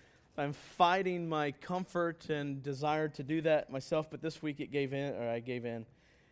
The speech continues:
Was we were supposed to do fourteen through, through four, verse five.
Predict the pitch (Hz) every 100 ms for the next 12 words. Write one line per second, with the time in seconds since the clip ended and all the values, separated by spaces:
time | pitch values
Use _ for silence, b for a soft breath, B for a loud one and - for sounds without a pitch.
0 | b b - 131 160 156 - 196 196 151
1 | 156 143 - 175 170 - 160 156 147 -
2 | 147 151 147 135 b b b b b b
3 | _ _ 147 147 131 - - 160 165 147
4 | 147 - - - 147 135 107 92